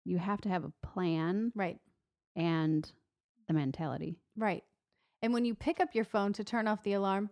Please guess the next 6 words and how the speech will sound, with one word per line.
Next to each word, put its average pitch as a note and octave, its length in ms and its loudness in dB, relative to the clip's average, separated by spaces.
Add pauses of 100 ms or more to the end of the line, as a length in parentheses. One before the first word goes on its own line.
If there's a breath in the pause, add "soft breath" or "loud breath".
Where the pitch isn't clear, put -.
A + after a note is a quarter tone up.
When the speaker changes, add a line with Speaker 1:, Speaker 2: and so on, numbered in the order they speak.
(140)
Speaker 2:
no A#3 460 4
scrolling. A#3 580 4
Speaker 1:
No. E3 580 2 (200)
Speaker 2:
So A#3 400 6 (160)
that's A#3 280 6
also, F#4+ 340 6